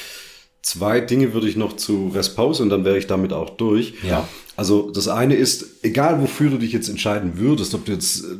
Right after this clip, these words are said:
Speaker 1: Doc Rep, Myo Reps oder, oder Pit Force nach Pfütz-, Pfützenreuter durchziehst, das funktioniert alles. Es gibt Varianten davon. Musst halt gucken, was liegt dir da ein bisschen am ehesten. Lies dich da mal überall rein.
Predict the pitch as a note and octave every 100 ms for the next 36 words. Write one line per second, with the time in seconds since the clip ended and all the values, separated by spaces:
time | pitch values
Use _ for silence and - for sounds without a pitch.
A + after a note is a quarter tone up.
0 | - A#2+ A2+ - A2+ A2+ - - G2 G2
1 | G2+ G2+ F#2+ F2+ F2+ F2+ F#2+ F#2 F2+ -
2 | - - - - F2+ E2+ - D#2+ - -
3 | - - G#2+ - G2+ F#2+ F#2 F#2+ F#2 F2
4 | - F#2 F2+ - - - - - - -
5 | - C3 - A2 G#2+ - A2+ E3+ - -
6 | - - G2 - - - G2+ F#2 G2 B2
7 | D3+ D#3 D#3+ D#3 D#3+ G2+ A2 - G#2 -
8 | B2+ A#2 G2 G2+ - G#2 - G#2 G2+ F#2+
9 | F#2+ - F2 E2+ - C#3 - C3 A2 -
10 | E2+ G#2+ G#2+ - F#2 F2+ F2+ F2+ F#2 F#2
11 | D#2+ D2+ E2+ A2 D3